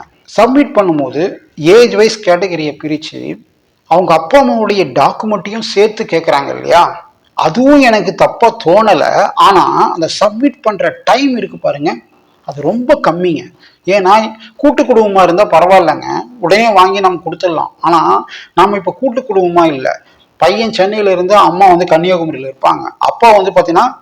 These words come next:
கேரளால இருப்பாரு. அப்படி இருக்கும்போது அவங்க டாக்குமெண்ட்டை எப்படி வாங்கி, அதுவும் செல்ஃப் அட்டஸ்டோடு வாங்கி சப்மிட் பண்ற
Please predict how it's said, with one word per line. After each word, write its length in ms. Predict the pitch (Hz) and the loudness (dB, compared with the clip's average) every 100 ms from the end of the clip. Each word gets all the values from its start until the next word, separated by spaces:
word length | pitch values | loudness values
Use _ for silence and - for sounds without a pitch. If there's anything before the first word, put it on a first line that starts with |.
| _ _ - | _ _ 2
கேரளால 400 | 175 190 165 139 | 2 4 0 -2
இருப்பாரு. 340 | 135 175 156 - _ - - - 170 | -2 0 0 -2 _ -20 -20 -8 -4
அப்படி 180 | 170 190 | -2 0
இருக்கும்போது 340 | 247 233 214 | 0 0 2
அவங்க 160 | 175 151 139 | 2 2 2
டாக்குமெண்ட்டை 420 | 185 - 208 160 147 | 0 -2 -4 -4 -4
எப்படி 200 | - 202 143 | -8 -6 0
வாங்கி, 200 | 147 156 147 | 0 0 -2
அதுவும் 200 | 180 - | -2 0
செல்ஃப் 220 | 202 220 | 0 0
அட்டஸ்டோடு 440 | 220 202 - 190 196 151 | 0 -2 0 0 2 2
வாங்கி 380 | 147 147 127 180 - - _ _ - | 2 0 -4 -6 -8 -14 _ _ -4
சப்மிட் 360 | 202 254 269 | -2 -2 -2
பண்ற 160 | 214 185 | -2 -4